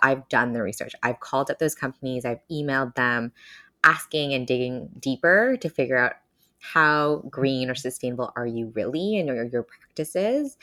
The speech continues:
And then I'm feel much more comfortable making those recommendations. So hiring an expert, but then also just if you're trying to introduce, I don't know, compostable items instead of a plastic item, can you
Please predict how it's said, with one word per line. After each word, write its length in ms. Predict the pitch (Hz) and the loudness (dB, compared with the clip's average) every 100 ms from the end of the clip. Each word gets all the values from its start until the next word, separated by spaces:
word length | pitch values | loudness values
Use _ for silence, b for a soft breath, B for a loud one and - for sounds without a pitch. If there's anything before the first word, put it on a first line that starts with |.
| _ | _
And 240 | 139 135 | -2 2
then 400 | 131 123 120 120 - | 4 4 4 0 0
I'm 260 | 123 117 - - _ _ _ | 0 -2 -8 -16 _ _ _
feel 180 | 156 135 | 2 2
much 380 | 135 127 120 - | 2 0 0 -2
more 100 | 120 | -6
comfortable 380 | - 113 117 120 | -6 -8 -6 -4
making 360 | 117 107 107 | -4 -4 -4
those 160 | 98 104 | -4 -6
recommendations. 960 | - - - - - - - - - B B B B | -10 -14 -12 -10 -10 -10 -12 -18 -20 B B B B
So 400 | - 147 139 135 | -2 4 6 4
hiring 360 | - 170 190 208 | 2 2 4 2
an 80 | - | 0
expert, 560 | 151 - 147 139 127 | -2 -2 2 2 2
but 140 | 143 - | 0 0
then 200 | 139 135 | 0 2
also 380 | 135 143 185 190 | -2 0 0 2
just 460 | 208 208 - - _ _ | 2 0 -6 -14 _ _
if 160 | 165 160 | -6 -2
you're 120 | 170 | -2
trying 240 | 165 180 202 | -2 0 0
to 80 | |
introduce, 1120 | - 214 202 208 160 151 139 139 135 - - - - | 0 -2 -2 -2 -2 -2 0 0 -4 -6 -8 -10 -8
I 120 | 135 | -4
don't 120 | 127 | -2
know, 140 | 120 117 | -4 -6
compostable 720 | - 143 - 160 - 156 143 | -8 -12 -2 -2 -2 -4 -2
items 460 | 131 127 123 127 | 0 0 -2 -2
instead 380 | 123 127 - 117 | -6 -6 -4 -2
of 200 | 117 113 | -2 -2
a 60 | 117 | -6
plastic 480 | - 113 - 120 - | -2 -4 -2 -6 -2
item, 520 | 107 107 110 131 214 - B B B B - | -2 0 0 0 -4 -8 B B B B -6
can 240 | 175 160 | -2 0
you 500 | 156 151 151 147 147 | 0 0 0 0 -4